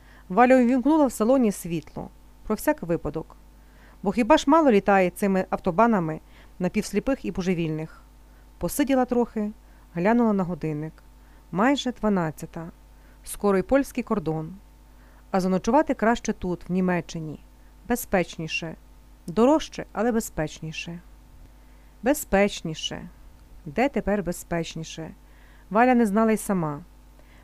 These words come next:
Безпечно було вдома, біля бабусі. Усюди, де робляться гроші, відчуття холоду поза спиною, мабуть, невід'ємний атрибут процесу.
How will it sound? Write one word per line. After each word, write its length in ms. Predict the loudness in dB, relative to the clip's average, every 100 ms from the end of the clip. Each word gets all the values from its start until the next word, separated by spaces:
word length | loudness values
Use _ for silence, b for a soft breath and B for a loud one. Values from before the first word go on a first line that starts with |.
| -6
Безпечно 520 | -4 2 2 4 0
було 200 | 2 2
вдома, 400 | 2 2 2 -2
біля 220 | -2 -2
бабусі. 600 | -2 -4 -4 -8 -10 -14 -14 -20 b b b b
Усюди, 380 | -2 2 4 4
де 100 | 6
робляться 400 | 4 4 0 0
гроші, 500 | 0 0 -2 -10 -12 b b b -8
відчуття 280 | -4 0 0
холоду 540 | 2 2 2 0 -4
поза 220 | -6 -6 -6
спиною, 480 | -4 0 2 2
мабуть, 400 | 2 0 -2 -4
невід'ємний 500 | -4 -4 -2 0 0 -2
атрибут 380 | -8 -6 -6 -8
процесу. 680 | -12 -10 -10 -10 -12 -16